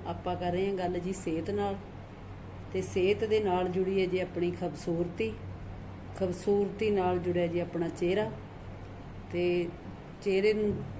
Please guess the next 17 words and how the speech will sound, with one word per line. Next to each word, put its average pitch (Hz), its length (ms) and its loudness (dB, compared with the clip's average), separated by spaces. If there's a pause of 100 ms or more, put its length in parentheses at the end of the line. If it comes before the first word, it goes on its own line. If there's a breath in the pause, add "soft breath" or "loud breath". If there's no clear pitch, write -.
(220)
ਪਤਾ 185 180 0
ਹੀ 214 120 4
ਹੈ 214 40 6
ਤੁਹਾਨੂੰ 196 380 2
ਵੀ 196 140 2 (160)
ਲੇਡੀਜ਼ 180 500 2
ਨੂੰ, 190 240 4 (480)
ਲੜਕੀਆਂ 185 500 4
ਨੂੰ 185 200 4
ਚਿਹਰੇ 185 320 2
ਦੀ 202 120 2
ਖੂਬਸੂਰਤੀ 180 720 -2
ਨਾਲ 175 240 4
ਬਹੁਤ 165 360 -2
ਪਿਆਰ 185 220 2
ਹੁੰਦਾ 185 240 0
ਹੈ, 190 100 -2